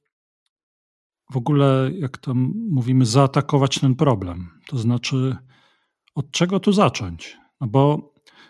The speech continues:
one żyją w jakimś środowisku, mają zbiór doświadczeń, zakładamy, że się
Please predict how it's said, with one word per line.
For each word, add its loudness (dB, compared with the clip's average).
one 6
żyją 4
w -2
jakimś 0
środowisku, -4
mają 4
zbiór 2
doświadczeń, -2
zakładamy, 2
że 0
się 0